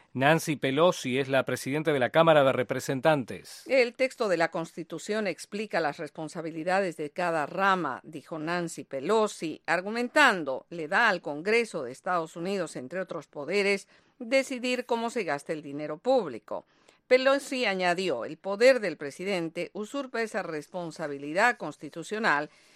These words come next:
Speaker 2: y viola fundamentalmente el equilibrio del poder previsto por nuestros fundadores". Según dijo Nancy Pelosi, para defender la democracia, la Cámara de Representantes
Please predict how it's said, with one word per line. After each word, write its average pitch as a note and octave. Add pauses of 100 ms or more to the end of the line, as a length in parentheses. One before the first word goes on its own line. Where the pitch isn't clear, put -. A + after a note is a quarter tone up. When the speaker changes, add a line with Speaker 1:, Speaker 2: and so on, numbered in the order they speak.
(120)
Speaker 2:
y C4+
viola D4+
fundamentalmente G#3+
el F3+
equilibrio F3+
del F3
poder D#3
previsto F3+
por D3
nuestros F3
fundadores". A#2+ (560)
Según F#3
dijo F3+
Nancy C#3+
Pelosi, C4
para F#3+
defender F3+
la D3+
democracia, G#3
la D#3
Cámara E3+
de C3+
Representantes A3